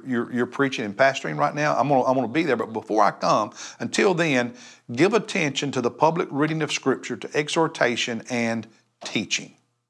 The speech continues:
The priority of the teaching, preaching, ministry of the Word of God in the church and in the life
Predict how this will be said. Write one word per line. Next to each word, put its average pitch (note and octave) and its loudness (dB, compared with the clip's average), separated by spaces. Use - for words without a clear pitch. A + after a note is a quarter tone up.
The G#2 -12
priority D3+ 6
of F#3+ -4
the G3+ -8
teaching, F3 -2
preaching, D#3 0
ministry C#3 -2
of C3 -2
the B2+ -6
Word A#2+ 4
of A#2+ -6
God G#2+ 2
in A#2 -4
the G2 -8
church F#3+ 0
and A#2+ -2
in G#2+ 0
the G2 -2
life B2+ 4